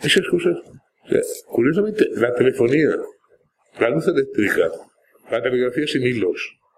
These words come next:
el telégrafo, la mitad de los que introdujeron esas tecnologías en España fueron marinos.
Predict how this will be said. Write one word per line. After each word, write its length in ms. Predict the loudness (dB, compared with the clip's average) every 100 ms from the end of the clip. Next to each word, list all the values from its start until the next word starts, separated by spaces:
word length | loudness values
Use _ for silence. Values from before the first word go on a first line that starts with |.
| _ _ _
el 160 | -2 0
telégrafo, 540 | 2 2 2 2 0 -2 -18 _ _ _ _ _ _ _ -4
la 180 | -2
mitad 320 | 0 -2 -2 -2
de 120 | -2
los 140 | -2
que 140 | 0 0
introdujeron 800 | -2 -2 0 2 2 0 -2 -2
esas 180 | -2
tecnologías 500 | 0 2 0 0 0 0
en 80 |
España 300 | 0 0 -2
fueron 260 | 0 0 0
marinos. 320 | 0 0 -2